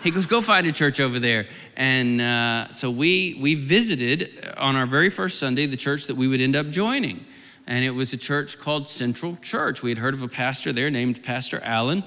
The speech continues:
um, and that he did a great job. And, and, and so our very first Sunday, we showed up, and it was his very first Sunday here. <laughs>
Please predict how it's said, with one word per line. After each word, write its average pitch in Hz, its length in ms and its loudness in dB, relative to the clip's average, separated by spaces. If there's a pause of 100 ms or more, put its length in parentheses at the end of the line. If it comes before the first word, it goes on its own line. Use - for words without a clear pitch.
(400)
um, 120 360 2
and 123 120 2
that 131 100 0
he 135 180 2
did 127 280 0
a 139 40 4
great 127 480 0
job. 202 540 -2
And, 117 220 0
and, 120 220 0
and 123 260 2
so 127 280 0
our 135 200 4
very 143 360 4
first 170 380 2
Sunday, 170 540 2 (300)
we 123 80 -2
showed 180 300 4
up, 339 400 4 (500)
and 113 100 -4
it 139 60 2
was 139 160 0
his 220 180 4
very 156 280 6
first 175 320 0
Sunday 220 380 4
here. 170 540 0
<laughs> - 40 -20